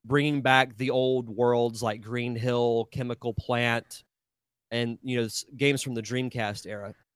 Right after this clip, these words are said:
Uh, Sonic Adventure was eight. Sonic Adventure two was seven. Sonic Chronicles: The Dark Brotherhood, which was a very mediocre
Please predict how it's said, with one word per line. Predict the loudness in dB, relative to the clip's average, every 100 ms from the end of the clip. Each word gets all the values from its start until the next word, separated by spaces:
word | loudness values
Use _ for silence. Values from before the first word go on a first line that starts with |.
| _ _ _ _ -6
Uh, | 0 0
Sonic | 4 6 6
Adventure | 4 2 2 0 -2
was | -4 -6 -2
eight. | 0 0 -2 -10 -16 -20 -20 _ _ _ _ -6
Sonic | -2 0
Adventure | 0 -4 -6
two | -6 -4
was | -4
seven. | -4 -2 0 0 -2 -6 _ _ _ _ _ _ -6
Sonic | 0 2 2 2
Chronicles: | -4 -2 0 0 0 -4
The | -4
Dark | 0 2 2 0
Brotherhood, | 0 2 2 0 -2
which | -4 -6
was | -6
a | -6
very | -2 0 0 -2
mediocre | -2 -2 0 0 0 0 -2 -4